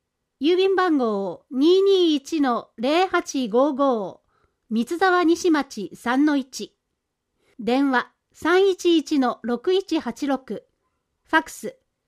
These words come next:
三一六の八五二一。ホームページ、ダブリュダブリュダブリュドットワイエスピーシードットオーアールドットジェーピースラッシュ 平たい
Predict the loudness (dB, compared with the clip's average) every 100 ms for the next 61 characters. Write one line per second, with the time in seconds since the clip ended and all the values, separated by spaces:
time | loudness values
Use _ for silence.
0 | _ -4 2 4 4 2 0 0 0 -4
1 | -4 -8 -12 -4 -2 0 2 0 2 2
2 | 4 2 -2 -12 -14 _ _ _ _ _
3 | _ _ _ 0 4 4 2 2 0 -2
4 | -8 -12 _ _ _ _ -6 -2 2 2
5 | 2 2 2 2 2 2 0 0 -2 -4
6 | -6 -2 -2 -2 _ _ _ -2 0 2
7 | 2 -2 -4 0 0 0 -2 -2 -4 -8
8 | -8 -6 -6 -2 -2 -2 _ 0 4 4
9 | 4 2 -2 -6 -8 -10 -4 -2 -2 -4
10 | -6 -2 -2 -2 0 0 -2 -6 -12 _
11 | -6 0 0 0 -6 -6 -8 _ _ _
12 | _ -4 0 0 0 0 0 -4